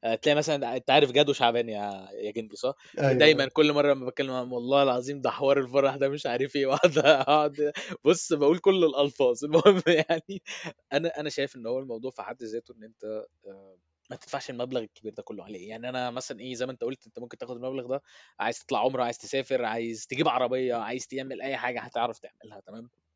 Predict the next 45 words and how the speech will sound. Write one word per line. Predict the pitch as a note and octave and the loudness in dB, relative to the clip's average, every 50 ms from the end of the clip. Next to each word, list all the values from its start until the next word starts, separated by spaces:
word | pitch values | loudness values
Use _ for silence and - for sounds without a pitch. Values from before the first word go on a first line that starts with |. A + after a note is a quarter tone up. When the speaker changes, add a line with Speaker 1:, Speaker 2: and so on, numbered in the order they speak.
| _ _ _ _ _ - - - B2+ | _ _ _ _ _ -20 -20 -16 -12
Speaker 1:
هتقول | - C3+ C3 | -8 -6 -4
لي: | B2+ | -4
"أجيب | A#2 C3 C3+ C3 | -2 0 0 0
عربية | A#2 G#2+ G#2+ B2+ B2+ | 0 0 0 0 0
بالمبلغ | A#2+ A2+ A2+ A#2+ C3 C3+ C3+ A2+ A#2 | -2 -2 -4 -4 -4 -4 -4 -6 -6
ده؟" | C3+ D#3+ - - - - - | -6 -8 -8 -10 -10 -2 2
آه، | A2+ A#2 A#2 | 2 2 2
ممكن | B2 A#2 - A2+ | 0 -6 -10 -10
تحط | - G2+ B2+ A#2+ - A#2+ | -10 -10 -10 -10 -8 -10
قسط | A#2+ - - | -8 -4 -2
عربية | A#2+ G#2 G#2 G#2+ A#2+ B2+ | -2 -2 -2 -2 -2 -2
لو | B2 A2+ | -2 -4
أنت | A#2 A2+ - | -6 -6 -8
الموضوع | A2+ A2 G#2+ G#2+ G#2 A2 | -8 -8 -8 -8 -10 -10
خلاص | - - A2 A#2 A#2 A2 | -10 -8 -8 -8 -8 -8
ضارب | G#2+ A2+ A2+ A2 | -8 -8 -10 -10
معاك | G#2+ G2+ G#2+ - | -10 -12 -12 -6
كده، | C#3+ D3 D#3 | -4 -4 -4
حط | - - B2 A#2+ - F#2+ | -4 -8 -12 -16 -16 -16
قسط | G2+ B2 - - - | -16 -14 -10 -10 -8
عربية | G#2+ G#2+ A2 C3+ | -8 -4 -2 -2
وبعد | D3+ C#3+ A2 F#2 G#2 | -2 -2 -4 -8 -10
كده | G2+ - A#2 | -10 -10 -10
هتقدر | G#2+ - A#2 A2+ G#2+ | -8 -8 -10 -10 -12
تدفعه | _ _ _ _ - G#2+ G2 | _ _ _ _ -10 -10 -10
بعد | F2+ F2 - F#2 | -10 -14 -18 -20
كده، | - - - _ - | -20 -20 -20 _ -18
الموضوع | G2+ A2 A2 | -14 -14 -14
مش | A2 - F#2 | -14 -16 -20
أزمة. | - - F#2 _ _ _ _ _ _ _ _ _ _ _ _ _ _ _ _ | -20 -20 -20 _ _ _ _ _ _ _ _ _ _ _ _ _ _ _ _
بس، | A2 B2+ D3 D3 - - - - - _ _ - | 0 0 0 0 -2 -8 -14 -16 -18 _ _ -16
آآ، | - B2+ C3 B2 B2 B2 A#2+ A#2+ - - _ _ _ - | -12 -10 -8 -6 -6 -6 -6 -8 -10 -12 _ _ _ -18
الناس | C3+ C3+ C#3 C#3 D3+ - G3 | -18 -14 -12 -10 -8 -6 -4
اللي | F3 D#3 | -4 -6
بتقول | C#3+ - - C3+ | -6 -8 -10 -8
لي-، | C3 C3 C3+ C#3 - - | -4 -4 -4 -4 -4 -6
ليلة | C#3+ C3+ C#3+ D3 D3+ | -8 -6 -6 -6 -8
في | - - | -10 -12
العمر، | G#2 F2+ A2 C3 C3 - - | -14 -14 -14 -14 -14 -14 -12
أنا | C#3 D3 | -10 -8
عن | C#3 B2+ C3 | -8 -10 -10
نفسي | C#3 C3+ B2 - B2 | -12 -14 -14 -16 -14
شايف | - C3 C3 C3 B2 - | -12 -12 -10 -12 -12 -14
إن | A2 A2 A2+ | -16 -16 -14
أنت، | A#2+ A#2+ A2+ _ - - | -14 -16 -18 _ -10 -8